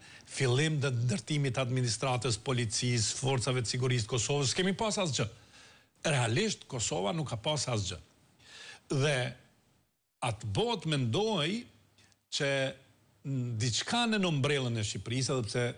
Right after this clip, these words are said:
Shqipëria ka qenë shumë e varfër në kuptimin e infrastrukturës burokratike, ë, mm, ka diçka që, që, mm, ishte e prekshme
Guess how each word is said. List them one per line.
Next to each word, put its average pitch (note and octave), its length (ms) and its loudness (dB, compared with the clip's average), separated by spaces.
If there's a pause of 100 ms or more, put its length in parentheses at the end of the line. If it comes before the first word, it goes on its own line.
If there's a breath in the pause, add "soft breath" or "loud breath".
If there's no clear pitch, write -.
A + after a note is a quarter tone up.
(160)
Shqipëria A#2+ 440 -2
ka A2+ 120 -2
qenë A2+ 240 0 (240)
shumë E3 320 0
e B2 80 0
varfër G2 420 -2 (480)
në A#2 140 2 (260)
kuptimin A#2+ 680 -2 (760 loud breath)
e C3+ 100 2 (720)
infrastrukturës A#2 680 0
burokratike, G#2 680 0 (920 soft breath)
ë, B2+ 520 2 (1160)
mm, B2+ 640 0 (140)
ka G3+ 420 0
diçka E3 560 0
që, E3 240 -2 (380)
që, D3 200 -2 (920)
mm, C3 460 2 (960)
ishte G3 440 0
e B2 80 0
prekshme C3+ 680 -2